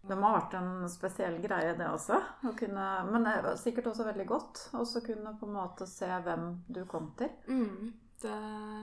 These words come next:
Speaker 2: jeg fikk jo litt mer svar på en måte på ting jeg lurte på etter at jeg var med på Spole, så etter at jeg så klippet selv, for det var jo, de intervju-, intervjuet henne også. Det var liksom ting ikke jeg fikk se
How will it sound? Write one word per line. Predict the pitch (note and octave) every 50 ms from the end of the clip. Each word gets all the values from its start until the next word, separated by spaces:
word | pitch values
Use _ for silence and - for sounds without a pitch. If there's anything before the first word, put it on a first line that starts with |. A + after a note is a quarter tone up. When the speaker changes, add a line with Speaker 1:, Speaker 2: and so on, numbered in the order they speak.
| A3 A3 A3 A3 A3 G#3+ - - -
Speaker 2:
jeg | A#3 G#3+ A3 A#3+
fikk | A#3 A#3 B3
jo | B3 A#3
litt | A#3 A#3 A#3
mer | G#3+ G3 F#3+ F#3 -
svar | - - G3 F#3+ F#3 F#3 F#3 F#3 F#3+ F#3+
på | G#3
en | G3+ F#3+ F#3+
måte | F#3 - - - G3+ F#3+ F#3+ F#3+ F#3 - - - - - - - - -
på | - A3 -
ting | - A3 G3+ G3 F#3+
jeg | F#3 F3+ F3+
lurte | F3 F3 F3 F3 - - - -
på | F#3+ F3+ F3+ F3+ F#3 F#3 - - - - - - - - - - - - - - -
etter | G#3 G3 G3 - G#3 F#3
at | F3+ F#3 -
jeg | F#3+ F#3
var | F#3 F#3 F3+
med | F3+ -
på | F#3
Spole, | F#3 - - F#3+ F3 F3 F#3
så | F#3 - G3
etter | F#3+ F#3+ - - - F3+ F3
at | F3 F3 - -
jeg | - F3+ F3+ -
så | - - - - - - F#3 F3+ F3 F3 F3 F3 E3+ - - - - - -
klippet | - G3+ F#3 F3+ - - G#3 G3+
selv, | - - - A#3+ A#3+ A#3+ A#3 - -
for | G#3+ G3
det | F#3+ F#3
var | F#3 F3+ F3+ F3+
jo, | F#3 F#3 F#3 F3+ F3+
de | - G3 F#3 F#3 F#3 F#3
intervju-, | F#3 F3+ - - G3+ F#3+ F3 F3 F3 F3 - - -
intervjuet | G#3 G3 F#3 G3 G3 F#3 F#3 F#3 - G#3+
henne | G3 F3+ F3
også. | F3 F3 - - G3 G3 G3 G3 - - - - - - - - - - - - - - - - -
Det | - A#3 G#3 G#3+ G#3+
var | G#3+ G#3
liksom | G3+ G3+ - G#3 G3
ting | - G#3 G3 F#3+
ikke | F#3+ F#3+ - F#3+
jeg | F3+ F3+ F3+ F3+ F3+ F3+ F3+ F3+ F3+ F3 F3 - -
fikk | G3+ F#3+ - - - -
se | - - - - - G3